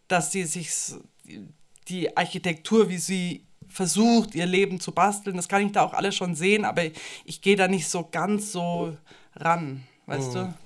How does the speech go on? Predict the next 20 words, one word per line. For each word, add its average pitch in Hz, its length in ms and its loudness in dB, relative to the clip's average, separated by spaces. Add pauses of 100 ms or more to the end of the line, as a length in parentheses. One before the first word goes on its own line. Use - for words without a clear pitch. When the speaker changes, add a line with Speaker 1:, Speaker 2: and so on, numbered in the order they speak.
Speaker 2:
okay. 127 240 -4 (500)
Dann 131 500 -6
nicht 131 200 -4
ganz 143 180 0
Speaker 1:
Ja. 214 80 2
Speaker 2:
so 135 60 0
rangehen. 151 580 -2
Ich - 420 -10
hab 135 160 -4
jetzt 131 320 -2
noch 120 160 -8
was, 147 440 -2
Speaker 1:
Ja. 143 160 -2
Speaker 2:
äh, 135 260 -4
äh, 143 240 -10
entdeckt. 151 480 -4
Äh, 131 160 -2 (480)
ähm, 123 400 -2 (320)
der 120 140 0
Film, 156 640 0